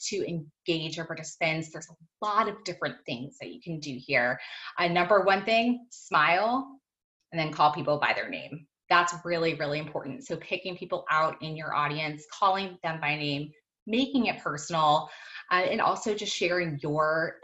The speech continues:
personal stories as well, but also encouraging your participants to do that too. Uh, we use a lot of different, um, interactive elements, uh, part of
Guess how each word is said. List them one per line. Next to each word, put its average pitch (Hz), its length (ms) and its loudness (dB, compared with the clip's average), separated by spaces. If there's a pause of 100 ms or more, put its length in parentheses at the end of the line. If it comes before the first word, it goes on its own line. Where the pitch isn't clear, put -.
personal 214 340 0
stories 165 420 0
as 170 220 -6
well, 165 460 2
but 311 80 8
also 320 300 4
encouraging 208 540 -2
your 185 120 0
participants - 560 -10
to 175 60 -6
do 113 160 -10
that 131 240 2 (200)
too. 143 140 0 (640)
Uh, 196 160 2
we 208 60 -8
use 208 160 -10
a 262 40 2
lot 175 280 2
of 170 100 2
different, 165 580 2 (140)
um, 147 420 4 (440)
interactive 170 640 4 (420)
elements, 160 640 2
uh, 175 120 2
part - 380 2
of 170 120 4